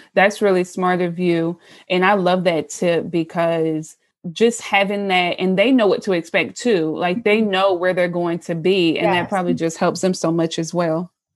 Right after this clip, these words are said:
Speaker 2: Yeah. And then I wanted just to add to what you said about making your kids' as lunches.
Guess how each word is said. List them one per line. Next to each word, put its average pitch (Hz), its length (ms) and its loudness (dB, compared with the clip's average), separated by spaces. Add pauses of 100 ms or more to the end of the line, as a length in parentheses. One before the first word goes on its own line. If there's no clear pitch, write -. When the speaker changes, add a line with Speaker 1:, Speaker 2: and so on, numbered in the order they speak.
Speaker 2:
Yeah. 196 400 -2 (340)
And 254 120 4
then 269 120 4
I 247 100 0
wanted 262 280 2
just 254 220 -8
to 247 120 -2
add 208 280 0
to 226 160 -6
what 196 180 -4
you 208 100 -10
said 202 220 -4
about 185 260 -4
making 190 260 -10
your 185 120 -12
kids' 190 260 -10
as 180 120 -14
lunches. 214 640 -10